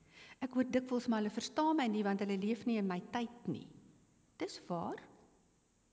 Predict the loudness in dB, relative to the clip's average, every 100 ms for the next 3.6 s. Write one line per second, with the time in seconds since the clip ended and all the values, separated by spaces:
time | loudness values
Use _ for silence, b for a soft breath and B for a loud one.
0 | _ B B B -2 0 0 2 2 0
1 | 0 -2 0 -2 0 -2 -2 -6 -6 -6
2 | -6 -2 0 0 -6 -8 -8 -8 -12 -20
3 | -2 0 0 -4 -8 -14